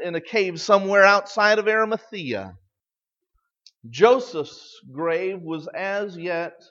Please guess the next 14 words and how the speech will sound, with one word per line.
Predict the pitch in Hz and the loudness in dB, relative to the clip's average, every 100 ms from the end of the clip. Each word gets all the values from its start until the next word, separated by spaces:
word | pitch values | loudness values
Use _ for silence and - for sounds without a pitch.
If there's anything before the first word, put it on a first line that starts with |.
| _ _ _ _ _ _ | _ _ _ _ _ _
unused. | 135 147 151 143 113 107 92 87 85 - _ _ _ _ _ _ _ _ _ _ _ _ _ _ _ _ _ _ _ _ _ | -8 -6 -8 -10 -10 -12 -12 -18 -20 -20 _ _ _ _ _ _ _ _ _ _ _ _ _ _ _ _ _ _ _ _ _
Seems | - 202 151 | -8 -8 -6
odd | 147 143 107 | -6 -6 -8
to | |
me. | 101 101 143 _ _ _ _ _ _ _ _ | -16 -18 -18 _ _ _ _ _ _ _ _
Out | - | 0
of | 165 | 2
all | 170 202 | 4 4
the | 196 160 123 | 0 -4 -8
details | 180 190 - 196 185 202 196 | -8 -8 -4 -2 0 -2 -6
that | - 147 | -8 -4
Matthew | 160 185 185 185 | -2 -4 -6 -10
could | - 156 | -8 -4
relate, | 139 135 147 190 | -2 -2 -2 -4